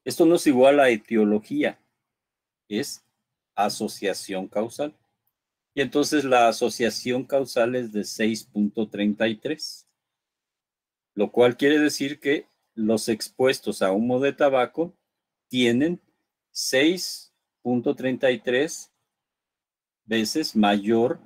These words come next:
probabilidad de presentar efecto, que es recién nacido de bajo peso,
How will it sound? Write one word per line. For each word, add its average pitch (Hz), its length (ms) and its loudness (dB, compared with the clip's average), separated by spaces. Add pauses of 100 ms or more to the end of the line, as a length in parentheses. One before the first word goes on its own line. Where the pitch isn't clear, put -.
(320)
probabilidad 127 800 0
de 104 100 -2
presentar 95 640 -4
efecto, 113 600 -4
que 110 100 -8
es - 180 -10
recién 101 300 -6
nacido 107 360 -6
de 104 100 -2
bajo 113 360 -4
peso, 214 360 -4